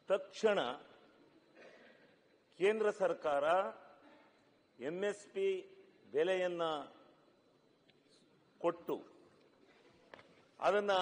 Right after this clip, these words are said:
ನಾಫೆಡ್ಗೆ ವಹಿಸಿ ಒಂದು ಖರೀದಿಯನ್ನ ಮಾಡಿಸ್ತಕ್ಕಂಥದ್ದು ಸಂಪ್ರದಾಯ ಮತ್ತು ಕಾನೂನು. ಆದ್ರೆ ಇವತ್ತು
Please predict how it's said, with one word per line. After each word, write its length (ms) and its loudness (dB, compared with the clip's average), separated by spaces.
ನಾಫೆಡ್ಗೆ 600 2
ವಹಿಸಿ 540 2
ಒಂದು 580 0
ಖರೀದಿಯನ್ನ 580 2
ಮಾಡಿಸ್ತಕ್ಕಂಥದ್ದು 1300 -4
ಸಂಪ್ರದಾಯ 580 -2
ಮತ್ತು 240 -10
ಕಾನೂನು. 540 -6
ಆದ್ರೆ 320 4
ಇವತ್ತು 720 2